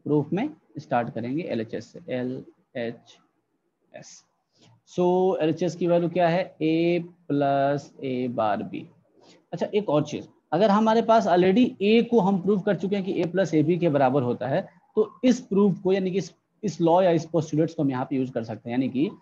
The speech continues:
A को की जगह पे हम लिख क्या सकते हैं, A plus A B and plus A bar B तो already है ही, because चूंकि A plus A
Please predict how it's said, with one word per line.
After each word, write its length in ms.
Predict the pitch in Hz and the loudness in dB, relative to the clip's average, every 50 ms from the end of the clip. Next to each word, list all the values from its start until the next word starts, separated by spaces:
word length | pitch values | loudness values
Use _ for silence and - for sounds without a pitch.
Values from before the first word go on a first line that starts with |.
| _ _ _ _ _ _ | _ _ _ _ _ _
A 360 | - 165 170 180 196 214 214 175 | -2 0 0 2 2 0 -2 -2
को 360 | - 151 139 135 160 208 262 - - _ _ _ _ _ _ - | -2 -2 0 0 0 -2 -2 -4 -8 _ _ _ _ _ _ -2
की 80 | 185 175 | -2 0
जगह 280 | 147 175 165 151 175 | 2 2 4 4 2
पे 100 | 170 165 | 2 2
हम 120 | 160 156 151 | 2 2 2
लिख 80 | 151 | 2
क्या 140 | 156 160 151 | 2 2 0
सकते 300 | 147 156 135 - - 135 | 0 -2 -6 -6 -4 -4
हैं, 240 | 139 156 196 233 226 - _ - | -2 -2 -2 -4 -8 -12 _ -6
A 480 | 151 156 160 165 175 180 185 185 190 185 - _ _ _ _ _ - | -2 -2 0 0 0 -2 -2 -2 -4 -6 -8 _ _ _ _ _ -4
plus 600 | 139 135 131 131 131 131 135 135 139 147 143 147 - - - - - | -2 0 2 2 4 4 4 4 2 0 0 -4 -8 -18 -20 -14 -8
A 500 | 127 127 123 120 120 123 127 139 135 - - _ - 127 123 120 | -6 -4 -2 -2 -2 -2 -4 -4 -6 -8 -10 _ -10 -8 -6 -4
B 120 | 123 104 - - _ _ _ _ _ _ _ _ _ _ _ _ _ - | -4 -4 -6 -8 _ _ _ _ _ _ _ _ _ _ _ _ _ -2
and 380 | 139 135 127 127 151 175 185 180 - _ _ _ _ _ _ - | 0 0 2 2 0 -2 -4 -6 -10 _ _ _ _ _ _ -4
plus 380 | - 175 156 131 147 170 170 - - - | 0 2 4 4 4 2 0 -4 -8 -4
A 120 | 160 160 170 175 165 135 | -2 0 2 2 2 4
bar 220 | 139 139 135 135 131 120 117 | 4 6 6 6 4 2 2
B 160 | 139 143 139 131 - | 2 2 2 0 -2
तो 140 | 131 - | -4 -4
already 280 | 120 123 123 117 131 127 | -2 -2 -2 -2 -4 -4
है 200 | 117 123 135 151 | -4 -2 0 0
ही, 200 | 143 135 160 190 208 | 0 0 0 -2 -2
because 520 | 170 143 139 - 147 127 123 139 170 175 165 - | -2 -4 -2 0 2 2 2 2 0 -2 -4 -6
चूंकि 260 | - 143 - 127 123 139 180 233 240 - _ _ _ _ _ _ - | -8 -6 -4 -2 -2 -2 -2 -2 -4 -8 _ _ _ _ _ _ -2
A 400 | 165 165 170 175 185 190 196 202 196 - _ _ _ _ - | 0 2 2 2 2 2 0 0 -2 -4 _ _ _ _ -2
plus 640 | 147 147 139 135 135 139 143 160 170 165 - - - | 0 2 4 4 4 4 4 2 0 -2 -4 -8 -16
A 320 | - - _ - 147 143 | -16 -12 _ -4 -2 0